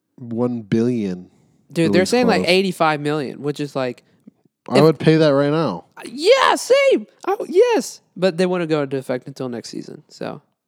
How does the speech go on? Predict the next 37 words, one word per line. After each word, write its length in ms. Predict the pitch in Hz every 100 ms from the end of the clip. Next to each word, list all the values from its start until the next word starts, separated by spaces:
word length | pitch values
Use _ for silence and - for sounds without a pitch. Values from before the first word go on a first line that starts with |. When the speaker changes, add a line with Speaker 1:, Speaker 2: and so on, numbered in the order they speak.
| _ _ _ _ _ _ _ _ _ -
Speaker 1:
I 140 | -
don't 220 | 175 180
get 200 | 120 165
that, 220 | 113 104 -
'cause 160 | 123
Sancho, 680 | - 117 139 160 135 123 120
they 200 | 101 120
made 440 | 139 143 139 110 87 -
Manchester 680 | 113 120 123 120 123 - 117
United 320 | 113 135 127
pay 200 | - 104
out, 340 | 104 104 92 - _ _ _ _ _ _ _ _ _ _ _ _ -
what? 340 | 107 95 - _ -
What 140 | 113
was 200 | 107 98
it? 140 | 92 - - _
Ninety? 460 | 110 107 113 151 151 _ _ _ _ _ _ _ _ _ -
Speaker 2:
Yeah, 320 | 156 247 185
and 160 | 202 269
it's 140 | 269
also, 260 | 311 277 285
it's 200 | 220 -
also 200 | 269 247
funny 240 | 240 240 214
that 160 | 180
there's 160 | 175 175
a 60 | 165
higher 200 | 202 190
release 360 | 160 180 180
clause 220 | - 170
for 100 | - 143
him 180 | 170
than 100 | 151
it 60 | 139
was 200 | 131 135
for 200 | - 131
Haaland. 420 | 131 127 120 -